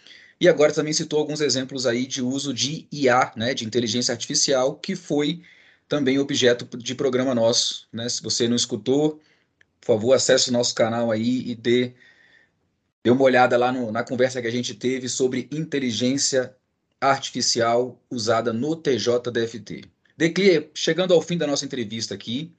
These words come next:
eu queria comentar com você e fazer minha última pergunta, comentar o seguinte, o fato de que, ano após ano,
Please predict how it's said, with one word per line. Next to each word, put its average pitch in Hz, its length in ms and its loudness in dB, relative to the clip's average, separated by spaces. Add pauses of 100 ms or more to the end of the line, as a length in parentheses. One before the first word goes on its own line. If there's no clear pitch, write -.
(640)
eu - 60 -20
queria 156 200 2
comentar 143 380 2
com 139 80 -8
você 127 280 -2
e - 20 -10
fazer 131 220 2
minha 127 120 0
última 156 300 -4
pergunta, 117 480 -2
comentar 147 380 0
o 151 40 2
seguinte, 147 600 -4 (500)
o 123 60 -16
fato 156 320 2
de 160 140 -8
que, 165 480 -8 (420)
ano 208 500 -4
após 135 440 0
ano, 139 320 -2